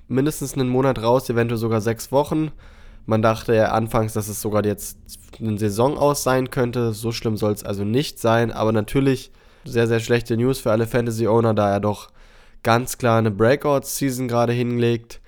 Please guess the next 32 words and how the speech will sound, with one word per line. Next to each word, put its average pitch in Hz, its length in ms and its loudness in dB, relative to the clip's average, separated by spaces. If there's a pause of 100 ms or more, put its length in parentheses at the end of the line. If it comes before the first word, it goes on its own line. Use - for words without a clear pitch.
(420)
Und 151 140 4
ansonsten 147 460 2
Chris 170 260 0
Olave 131 580 4 (220)
wird 117 260 0
vermutlich 123 460 -2
in 120 120 -4
Woche 113 160 -4
sieben 117 220 -2
wieder 113 140 2
dabei 107 340 4
sein, 120 460 0
das - 260 -4
Concussion-Protokoll 113 880 -2
clearen, 135 460 4 (520)
was 120 200 0
für 123 100 0
die 113 80 0
Saints 120 380 0
natürlich 117 320 -2
auch 107 180 2
positiv 143 460 -4
ist, 113 200 -6
da 107 240 4
Jarvis 104 380 -2
Landry 110 380 0
und 101 100 -2
Michael 104 240 -4
Thomas 113 340 -2
schon 113 220 -4
wieder 120 240 2
als 113 300 -4